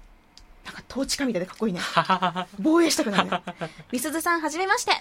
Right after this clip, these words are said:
Speaker 1: この間、三六〇が好きすぎるあまりに、ついに七点一チャンネルのヘッドセットを購入してしまいました。
Speaker 2: おー。
Speaker 1: おー。一緒にみすず城おすすめのデッドスペースも購入しました。これからゲームライフが充実しそうで楽しみです。それでは失礼いたしました。」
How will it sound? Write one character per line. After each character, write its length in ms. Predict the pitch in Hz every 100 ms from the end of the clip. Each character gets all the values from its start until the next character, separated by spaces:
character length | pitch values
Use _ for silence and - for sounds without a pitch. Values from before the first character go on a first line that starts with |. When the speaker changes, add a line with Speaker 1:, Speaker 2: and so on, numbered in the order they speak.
| -
Speaker 1:
こ 100 | 262
の 120 | 285
間、 340 | 330 320 320 311
三 260 | - 294 381
六 180 | 415 381
〇 200 | 330 269
が 120 | 214
好 60 | -
き 100 | 339
す 140 | 370 415
ぎ 80 |
る 120 | 415 311
あ 80 |
ま 120 | 339 339
り 100 | 277
に、 160 | 233
つ 180 | - 427
い 60 | 453
に 180 | 277 - -
七 140 | 233 403 523 466
点 260 | 311 233
一 100 | 214
チ 200 | - -
ャ 20 | 466 466
ン 20 |
ネ 80 | 415
ル 80 | 359
の 120 | 359
ヘ 120 | 285
ッ 80 | 247
ド 100 | 381
セ 140 | 403
ッ 80 | 415
ト 140 | 359
を 60 | 285
購 260 | - 277 339
入 180 | 370
し 60 | 381
て 100 | 381
し 100 | 370
ま 120 | 403
い 40 | 392
ま 120 | 427
し 40 |
た。 200 | - 330
Speaker 2:
お 680 | - 117 113 110 107 101 98
ー。 380 | 90 - - 208
Speaker 1:
お 380 | 262 415 466 453
ー。 40 | - -
一 120 | -
緒 200 | 240 -
に 160 | 339 339
み 100 | 277
す 120 | 285
ず 180 | 302 381
城 220 | 359 320
お 60 | 277
す 100 | -
す 100 | 320
め 120 | 330
の 160 | 330 320
デ 160 | 269
ッ 60 | 285
ド 120 | 349 440
ス 80 | -
ペ 80 |
ー 100 | 466
ス 80 | 508
も 120 | 415
購 180 | - 349
入 160 | 359 403
し 100 | 415
ま 100 | 440
し 60 |
た。 220 | 427 370 - - -
こ 120 | 294
れ 80 | 294
か 80 |
ら 100 | 294
ゲ 200 | 269 277
ー 40 | 302
ム 60 |
ラ 100 | 330
イ 60 | 349
フ 100 | 311
が 140 | 254
充 120 | 226 269
実 280 | 302 359 349
し 20 |
そ 180 | - 381
う 40 |
で 60 | 339
楽 180 | 254
し 140 | 339 427
み 100 | 453
で 100 | 403
す。 140 | -
そ 120 | - 254
れ 80 |
で 80 | 262
は 100 | 285
失 160 | 277 -
礼 120 | 320
い 40 |
た 100 | 285
し 120 | 320 339
ま 100 | 370
し 60 |
た。」 200 | 359 277